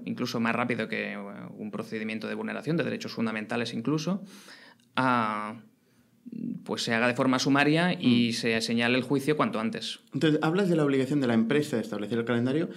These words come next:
Speaker 2: pero realmente no hay una obligación del trabajador de pedir las vacaciones. O sea, es una obligación exclusivamente de la empresa que,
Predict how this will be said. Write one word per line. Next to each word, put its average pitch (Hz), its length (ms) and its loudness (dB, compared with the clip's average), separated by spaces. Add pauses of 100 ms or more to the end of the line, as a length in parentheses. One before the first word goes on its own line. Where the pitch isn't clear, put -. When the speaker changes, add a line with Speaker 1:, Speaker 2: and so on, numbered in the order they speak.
(220)
Speaker 2:
pero 135 260 2
realmente 180 380 4
no 160 100 6
hay 185 100 6
una 190 100 6
obligación 135 320 4
del 131 100 2
trabajador 117 400 4
de 120 80 6
pedir 120 320 4
las 120 160 4
vacaciones. 117 560 -4
O - 40 -12
sea, 190 120 2
es 135 100 -2
una 165 140 4
obligación 147 320 2
exclusivamente 147 760 0
de 131 80 2
la 123 80 2
empresa 139 480 0 (680)
que, 123 260 2